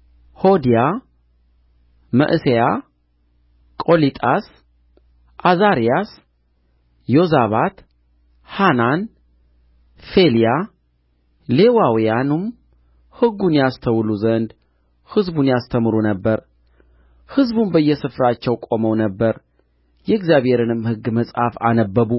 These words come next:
ዕዝራም እግዚአብሔርን ማወቅ ያስተምርና ያስታውቅ ነበር። ሕዝቡም የሚነበበውን ያስተውሉ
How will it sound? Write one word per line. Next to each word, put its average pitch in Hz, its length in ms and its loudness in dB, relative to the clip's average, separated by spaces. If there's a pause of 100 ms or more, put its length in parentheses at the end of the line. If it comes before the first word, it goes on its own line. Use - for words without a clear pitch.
(880)
ዕዝራም 175 420 2 (200)
እግዚአብሔርን 151 680 -2
ማወቅ 117 360 0
ያስተምርና 113 720 -2 (200)
ያስታውቅ 117 580 -2
ነበር። 113 380 0 (760)
ሕዝቡም 170 480 0 (120)
የሚነበበውን 127 800 0
ያስተውሉ 110 460 -2